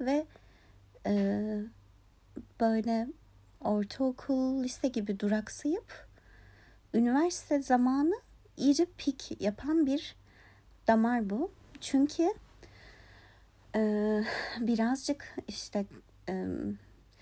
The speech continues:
kadın cinayetleri arttıkça, e, işin toplumsal kısmını öğrendikçe e, sosyolojik kısmını öğrendikçe, kuramsal kısmını öğrendikçe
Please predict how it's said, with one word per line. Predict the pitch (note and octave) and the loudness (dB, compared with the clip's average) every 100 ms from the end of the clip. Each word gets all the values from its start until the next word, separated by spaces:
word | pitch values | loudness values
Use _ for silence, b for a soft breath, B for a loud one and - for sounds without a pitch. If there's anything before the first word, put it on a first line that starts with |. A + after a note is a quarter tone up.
| b b b | b b b
kadın | - F#3+ G#3+ A#3+ | -6 -2 2 2
cinayetleri | C4+ C4+ A3+ G3+ - F#3+ | 4 2 2 -2 -4 -4
arttıkça, | E3 F#3 - - G3 - A3+ E4 - b b b b - | -2 -4 -6 -10 -10 -4 -4 -4 -8 b b b b -6
e, | G3 G3 F#3+ F#3+ - | 0 0 0 -2 -4
işin | G3+ - C4+ D4+ - - - | -4 0 2 2 0 -10 -16
toplumsal | - G#3 G#3 G#3 A#3+ A3+ | -8 -4 0 0 0 -2
kısmını | - C4+ - A#3 G3+ F#3 | -2 -8 -2 0 0 0
öğrendikçe | F3+ F3 F3 E3+ - - C#4 D#4+ b b b b b b - - | -2 -4 -4 -6 -12 -8 -6 -8 b b b b b b -20 -8
e, | G3+ G3 G3 F#3+ F#3+ F#3+ | -4 0 0 0 -2 -4
sosyolojik | - G3+ - A3 D#4+ | -4 -4 0 0 0
kısmını | - C4+ - F#3+ F3+ F#3+ | -2 -4 0 -2 0 0
öğrendikçe, | F#3+ F#3 F#3 G3 - - D4+ - - | 0 -2 -4 -6 -8 -4 -4 -6 -12
kuramsal | - G#3 G#3 - F4 | 0 2 2 -2 -8
kısmını | F4+ C#4 - G#3+ E3+ | -6 -8 -4 -4 -2
öğrendikçe | E3 E3+ E3 - G3 - - F#4 | -4 -6 -6 -8 -10 -14 -10 -10